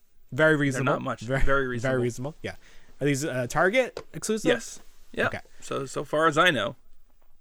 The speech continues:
Speaker 1: So Target seems to be getting all the retro stuff, which is interesting because Walmart u-, s-, usually, as of late, has been doing the retro stuff.
Speaker 2: Right.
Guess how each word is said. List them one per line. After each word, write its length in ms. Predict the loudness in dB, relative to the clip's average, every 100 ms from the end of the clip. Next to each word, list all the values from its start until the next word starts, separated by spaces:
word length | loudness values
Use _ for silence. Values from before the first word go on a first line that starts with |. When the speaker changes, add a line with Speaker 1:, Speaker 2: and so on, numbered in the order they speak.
| -14
Speaker 1:
So 100 | -6
Target 360 | 2 2 2 0
seems 180 | -2
to 60 | 0
be 80 | 2
getting 180 | 2 2
all 80 |
the 80 | 0
retro 280 | 0 0 0
stuff, 260 | -2 -6 -4
which 140 | -6
is 80 | -8
interesting 600 | -6 -2 0 2 0 -2
because 260 | -2 -2 -4
Walmart 680 | 0 4 4 6 2 0 -6
u-, 120 | -16 -18 -16
s-, 140 | -14
usually, 800 | -6 0 4 4 2 0 0 -4 -2
as 260 | -2 0
of 120 | -2
late, 280 | 0 2 2
has 120 | 0
been 120 | -4 -2
doing 400 | -2 -4 -8 -10
the 80 | -10 -4
retro 360 | -4 -2 -6
stuff. 480 | -8 -10 -14 -18 -20 -20 -20 -20 -18
Speaker 2:
Right. 420 | -12 -6 -6 -8